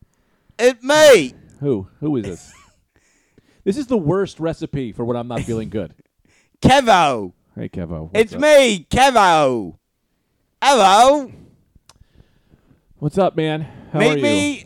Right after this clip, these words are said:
Speaker 1: hey, meet me up, meet me down Cornwall way.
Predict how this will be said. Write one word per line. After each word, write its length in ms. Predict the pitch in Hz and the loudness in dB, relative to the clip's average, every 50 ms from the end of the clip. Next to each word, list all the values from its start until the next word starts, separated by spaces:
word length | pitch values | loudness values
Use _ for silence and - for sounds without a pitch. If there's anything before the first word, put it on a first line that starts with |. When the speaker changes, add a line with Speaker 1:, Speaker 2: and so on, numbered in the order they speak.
| - _ _ _ _ - | -20 _ _ _ _ 0
Speaker 1:
hey, 420 | 240 277 294 294 277 254 233 208 | 2 2 4 4 4 2 2 0
meet 280 | 190 202 247 285 302 269 | 0 2 2 2 2 0
me 140 | 294 294 294 | 0 2 2
up, 280 | 294 294 247 - - 208 | 2 2 0 -2 -8 -4
meet 240 | 220 240 269 285 | -2 -2 -2 -2
me 180 | 254 269 285 294 | 0 -2 -2 0
down 640 | 285 285 285 294 294 311 311 311 311 302 302 294 269 _ _ _ _ _ _ _ _ _ _ _ _ _ _ _ _ _ _ _ _ _ _ _ _ _ _ _ _ _ _ _ _ _ _ _ _ _ | 2 2 2 2 2 2 0 0 -2 -6 -10 -12 -14 _ _ _ _ _ _ _ _ _ _ _ _ _ _ _ _ _ _ _ _ _ _ _ _ _ _ _ _ _ _ _ _ _ _ _ _ _
Cornwall 640 | - 277 294 311 285 220 202 185 185 170 165 165 160 | 0 2 4 4 4 4 4 4 6 6 6 6 6
way. 560 | 160 175 185 208 247 277 311 349 339 294 294 | 4 4 6 6 6 6 6 2 0 -2 -6